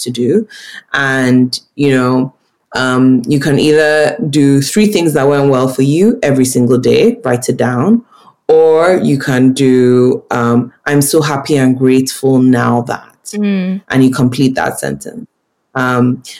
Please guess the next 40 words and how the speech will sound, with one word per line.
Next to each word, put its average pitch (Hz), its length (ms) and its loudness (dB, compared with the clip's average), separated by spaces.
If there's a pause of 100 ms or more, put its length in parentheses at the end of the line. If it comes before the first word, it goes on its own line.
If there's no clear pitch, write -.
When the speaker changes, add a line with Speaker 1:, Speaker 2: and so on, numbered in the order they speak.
(120)
Speaker 1:
and 143 120 -2
I 143 100 0
do 151 220 2
that 143 340 0
a - 40 2
lot. 135 320 2
"I'm 135 140 -2
so 160 140 -2
happy 143 220 -2
and 131 140 2
grateful 131 360 0
now 123 380 0
that," 131 500 -2
and 139 120 -2
I 135 120 0
will 131 160 4
also 151 300 0 (200)
often 151 460 -2
bring 139 560 2
in 131 420 2 (360)
opportunities 135 800 0
in 131 60 4
the 127 80 2
future 135 300 -2
that 127 160 2
I 127 120 0
don't 170 140 2 (120)
actually 190 260 0
have 214 320 0
right 127 220 -4
now, 78 400 -8 (520)
but 151 240 0
I'm 147 160 0
so 160 200 0
happy 139 320 -4
and 131 200 2
grateful 131 440 0
that 131 300 -4
they 135 220 2
exist 131 800 -2